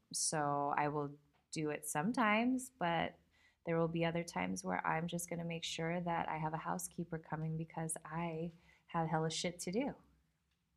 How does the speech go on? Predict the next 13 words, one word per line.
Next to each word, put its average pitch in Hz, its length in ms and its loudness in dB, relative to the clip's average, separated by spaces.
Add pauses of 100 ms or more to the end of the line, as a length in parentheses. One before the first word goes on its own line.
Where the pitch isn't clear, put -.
(200)
you 160 120 -4
know? 156 300 -2 (1080)
And 175 120 4
then 196 200 2
focusing 247 460 2
on 247 140 6
the 247 100 4 (100)
things 180 600 0 (1200)
that - 180 4 (240)
fill 175 680 4 (160)
me 160 220 0
up. 165 320 6 (1040)
So 165 840 0